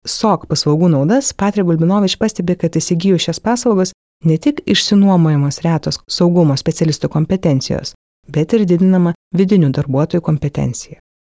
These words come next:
Svarbu vaidmenį skaičiuojant šių paslaugų ekonominį naudingumą vaidina ir sutaupomos lėšos siem įsigijimui bei priežiūrai ir I T resursams. Visgi svarbiausia tai, kad tiekėjas atsineša savo žinių krepšelį,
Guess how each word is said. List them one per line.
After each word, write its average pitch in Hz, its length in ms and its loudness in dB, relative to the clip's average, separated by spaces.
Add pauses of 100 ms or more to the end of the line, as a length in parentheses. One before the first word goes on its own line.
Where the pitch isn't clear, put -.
(140)
Svarbu 160 460 0
vaidmenį 247 400 4
skaičiuojant 165 500 0
šių - 160 -6
paslaugų 143 460 -2 (100)
ekonominį 160 540 2
naudingumą 135 500 -2 (320)
vaidina 160 460 2
ir 196 100 0
sutaupomos 165 720 0
lėšos 151 480 -2
siem 165 400 0
įsigijimui 143 600 0
bei 180 100 0
priežiūrai 135 640 -2 (260)
ir 170 320 0
I 156 140 -2
T 143 180 -4
resursams. - 640 -8 (960)
Visgi 262 320 2
svarbiausia 190 560 0
tai, 285 160 -2
kad 208 160 -2
tiekėjas 208 480 0
atsineša 180 400 -2
savo 180 240 0
žinių 165 240 2
krepšelį, 160 560 -4